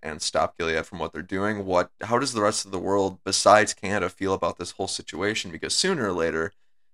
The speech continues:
it could probably start a world war, but I'd be fascinated to see how further episodes get into that. I think this is what this is all leading to, but we'll have to stay, excuse me, stay in tune to find out. So,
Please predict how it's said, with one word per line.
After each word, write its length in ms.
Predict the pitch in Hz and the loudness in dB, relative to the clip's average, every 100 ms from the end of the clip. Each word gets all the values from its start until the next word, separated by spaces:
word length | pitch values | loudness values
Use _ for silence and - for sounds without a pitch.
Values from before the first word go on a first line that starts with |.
| _ - | _ -4
it 180 | 98 - | -4 -2
could 140 | - | -6
probably 340 | 107 151 151 110 | 2 4 4 4
start 300 | - 107 92 | 6 6 4
a 40 | |
world 340 | 87 90 87 | 4 2 2
war, 340 | 85 92 90 85 | 0 2 4 2
but 300 | 95 85 - _ - | 2 2 0 _ 0
I'd 140 | 101 95 | 0 2
be 100 | 98 | 2
fascinated 480 | 98 92 - 82 | 4 4 2 -6
to 40 | 82 | -4
see 180 | - 85 | -2 0
how 280 | 92 78 - _ | 2 0 -2 _
further 260 | 95 80 | -2 0
episodes 340 | 78 - 82 - | 0 -2 -6 -4
get 120 | - | -6
into 120 | 95 | -4
that. 220 | 82 80 - | 0 0 2
I 80 | 98 | 0
think 260 | 107 107 | 0 -4
this 180 | - 90 | -2 -2
is 140 | 90 90 | -2 -2
what 200 | 85 - | -2 -2
this 180 | 87 | -6
is 100 | 87 | -2
all 140 | 92 80 | -2 0
leading 260 | 80 92 95 | -2 -4 -4
to, 160 | 110 | -6
but 200 | 90 80 | -4 -2
we'll 80 | 82 | -2
have 140 | 67 | -2
to 80 | 90 | -4
stay, 280 | - 78 78 - _ _ - _ _ - | -6 -4 -6 -10 _ _ -20 _ _ -12
excuse 360 | 95 - 87 - | -4 -2 -4 -8
me, 120 | - - _ _ - - | -14 -20 _ _ -16 -6
stay 340 | - 101 98 | 0 2 2
in 140 | 87 92 | 0 -6
tune 300 | - 87 80 | -6 -8 -8
to 80 | |
find 320 | 85 87 80 82 | -4 -2 -2 0
out. 240 | 80 - | -2 -2
So, 400 | - 90 85 82 | 0 2 2 -2